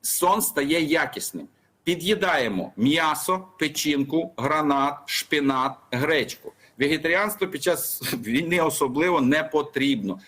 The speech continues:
Їмо м'ясо. Тому звертаюся до військових дієтологів, волонтерів, які возять продукти харчування на передову військовим,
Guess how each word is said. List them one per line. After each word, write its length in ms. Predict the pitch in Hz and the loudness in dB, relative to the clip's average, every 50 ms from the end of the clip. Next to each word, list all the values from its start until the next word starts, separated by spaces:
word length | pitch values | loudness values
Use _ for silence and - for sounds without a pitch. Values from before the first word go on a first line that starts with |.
| - _ | -20 _
Їмо 480 | 92 98 120 117 117 135 151 160 160 - 120 | -6 -2 0 2 4 4 4 2 2 0 0
м'ясо. 420 | 120 131 135 123 113 - - 98 | 0 2 2 0 -2 -4 -6 -8
Тому 320 | - 127 143 160 160 139 - | -6 -4 -2 -2 -2 -2 0
звертаюся 520 | 123 135 135 135 170 170 165 160 - 151 | 0 -2 0 2 2 2 2 2 0 -2
до 260 | 127 127 160 156 143 | 0 2 2 4 4
військових 760 | 120 - - 110 139 143 - - - 170 165 151 147 127 107 | 2 2 0 -2 -2 0 -2 0 0 2 2 4 2 2 0
дієтологів, 960 | 110 113 135 139 127 117 - - - 117 107 107 107 107 113 147 180 208 208 - - - - - _ | 0 0 0 0 0 0 -2 0 2 4 4 4 4 2 2 2 2 0 0 -4 -10 -20 -20 -16 _
волонтерів, 720 | 120 113 156 175 175 175 160 147 - 147 147 147 143 143 139 | -2 2 2 4 4 4 2 2 2 2 2 4 4 2 2
які 260 | 139 139 - 151 147 | 0 0 0 -2 -2
возять 400 | 139 147 175 175 - 143 123 - | 0 2 2 2 2 0 -2 0
продукти 560 | - 139 139 139 170 160 151 - - 127 - - - - - | 0 0 0 0 -2 -2 -2 0 0 -2 -2 -2 -6 -20 -8
харчування 560 | - - 131 - - 151 156 165 160 151 143 | -4 -4 -4 -2 0 2 2 2 2 2 0
на 400 | 127 131 147 151 139 127 107 - - - - - | 0 2 2 2 2 2 0 -2 -6 -6 -2 0
передову 520 | 147 151 147 139 131 131 123 135 156 165 | 0 2 2 2 2 0 2 2 0 0
військовим, 480 | 160 175 170 - - 180 180 180 175 | 0 0 -2 0 2 2 2 2 0